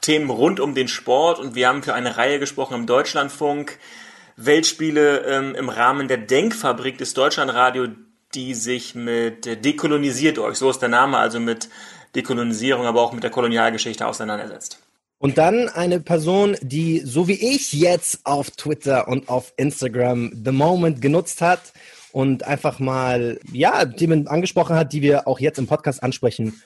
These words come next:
Speaker 2: möchten und müssen. Ich freue mich sehr, dass du da bist, Philipp. Wer bist du? Was machst du? Und woher sollten dich, oder woher kennen dich vielleicht auch schon viele unserer HörerInnen?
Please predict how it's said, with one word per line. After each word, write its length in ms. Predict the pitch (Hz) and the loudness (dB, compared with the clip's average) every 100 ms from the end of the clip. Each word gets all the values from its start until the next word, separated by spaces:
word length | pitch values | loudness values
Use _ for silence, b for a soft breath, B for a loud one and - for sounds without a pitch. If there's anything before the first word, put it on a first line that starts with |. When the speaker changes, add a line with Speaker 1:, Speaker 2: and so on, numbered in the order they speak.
| B | B
Speaker 2:
möchten 440 | 113 131 - 185 180 | 0 0 0 -2 0
und 220 | 120 101 | -2 0
müssen. 540 | 120 139 - 175 214 B | 0 0 0 0 -2 B
Ich 140 | 120 - | -10 0
freue 120 | 151 | 0
mich 200 | 160 170 | 0 -2
sehr, 220 | 120 135 | 0 2
dass 160 | 127 - | 2 -2
du 80 | 110 | -2
da 140 | 123 | -2
bist, 300 | 151 - - - | -2 -12 -20 -16
Philipp. 400 | - 147 151 - b b - | -6 -4 -4 -6 b b 2
Wer 140 | 127 | 2
bist 260 | 151 - 170 | 2 -2 -2
du? 160 | 175 | 0
Was 180 | 131 - | 0 0
machst 300 | 135 131 - | -4 -4 -6
du? 80 | 156 | -4
Und 180 | 131 117 | -2 0
woher 240 | 151 156 | 2 2
sollten 300 | 135 147 147 | 2 2 0
dich, 180 | 131 - | -6 0
oder 140 | 127 | 2
woher 160 | 139 135 | 4 2
kennen 240 | - 262 | 2 0
dich 120 | 220 | 0
vielleicht 320 | - 123 120 - | 0 0 2 0
auch 100 | 117 | -2
schon 180 | 123 | -4
viele 240 | 113 131 123 | -4 -2 -2
unserer 240 | 113 110 | -2 -4
HörerInnen? 440 | 135 151 98 95 | -4 -6 -8 -12